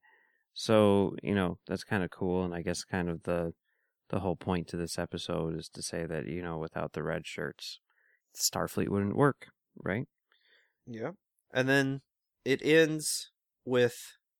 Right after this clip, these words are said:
Speaker 2: uh, everybody in t-, ten f-, forward?
Speaker 1: I don't
Speaker 2: I don't
Speaker 1: think it's
Speaker 2: know.
Speaker 1: ten forward, but, uh, I think it would just
Speaker 2: Well,
Speaker 1: be
Speaker 2: if
Speaker 1: the
Speaker 2: the,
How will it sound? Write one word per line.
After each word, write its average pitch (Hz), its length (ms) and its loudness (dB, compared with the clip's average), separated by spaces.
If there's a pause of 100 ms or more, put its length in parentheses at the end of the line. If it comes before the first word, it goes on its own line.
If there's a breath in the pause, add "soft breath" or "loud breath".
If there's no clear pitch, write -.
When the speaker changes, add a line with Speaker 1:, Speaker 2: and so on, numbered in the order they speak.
(340)
Speaker 2:
uh, 92 240 -8
everybody 117 480 4
in 104 180 -2 (120)
t-, - 60 -10 (220)
ten 117 360 -2
f-, - 500 -18
forward? 180 560 -2 (1300 loud breath)
Speaker 1:
I 127 80 8
don't 131 80 10
Speaker 2:
I - 60 10
don't 123 80 8
Speaker 1:
think 117 120 8
it's 110 120 6
Speaker 2:
know. - 40 -4
Speaker 1:
ten 104 240 4
forward, 87 600 0
but, 87 200 -4 (100)
uh, 85 180 -8 (240)
I 101 40 -6
think 120 140 0
it 110 40 6
would 98 80 6
just 151 80 6
Speaker 2:
Well, 175 160 12
Speaker 1:
be - 60 12
Speaker 2:
if 92 100 4
Speaker 1:
the 92 60 0
Speaker 2:
the, 151 200 10